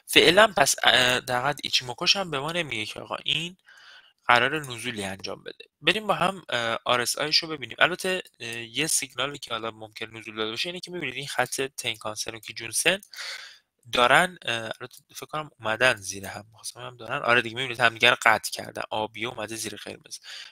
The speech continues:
من گفتم یکی از سیگنال‌ها اینه دیگه. م-، مواقعی که مثلاً آبی میره بالای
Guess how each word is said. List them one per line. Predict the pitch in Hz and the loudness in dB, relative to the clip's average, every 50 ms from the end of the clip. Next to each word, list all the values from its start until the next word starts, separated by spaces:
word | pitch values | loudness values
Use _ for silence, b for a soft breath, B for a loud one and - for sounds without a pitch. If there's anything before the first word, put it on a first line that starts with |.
| B _ - | B _ -6
من | 135 | -4
گفتم | 143 139 - 147 147 | -2 -2 0 0 0
یکی | 143 - 147 | 2 4 4
از | 143 - | 4 6
سیگنال‌ها | - - 120 120 113 110 113 120 | 4 4 2 -2 -4 -2 0 0
اینه | - - 123 110 95 | -2 -2 -4 -10 -12
دیگه. | 95 95 92 - 95 95 95 98 - - | -12 -12 -14 -14 -14 -14 -16 -18 -16 -12
م-، | 104 107 - - | -12 -12 -12 -8
مواقعی | 107 104 101 101 107 107 107 | -6 -6 -6 -6 -6 -8 -6
که | - | -6
مثلاً | 110 104 - 110 107 110 110 107 - - | -6 -2 0 0 0 0 0 -4 -6 -4
آبی | 107 107 104 - 107 107 | -4 -4 -4 -4 -8 -10
میره | 113 110 107 101 | -8 -8 -8 -8
بالای | 104 101 98 98 101 110 135 156 160 160 160 | -6 -6 -6 -6 -4 -4 -2 -2 -2 -4 -8